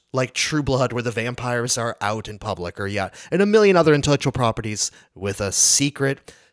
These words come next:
supernatural underworld that something happened, or you just make a good, how about, like, hey, every Halloween we do some fucked up shit or, like, something, I don't know.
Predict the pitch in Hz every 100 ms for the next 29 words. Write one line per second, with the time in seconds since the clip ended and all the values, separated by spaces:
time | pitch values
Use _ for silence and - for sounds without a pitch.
0 | - - 165 143 139 226 - 135 - 135
1 | 127 117 113 113 - - - _ 101 -
2 | - 143 - 127 120 - 123 - 185 262
3 | 302 294 - 214 196 131 - 185 - 185
4 | 262 247 175 - 226 196 127 147 143 160
5 | 175 165 226 190 123 120 131 139 120 123
6 | - 202 - - 262 - 135 123 - 139
7 | 117 143 151 90 120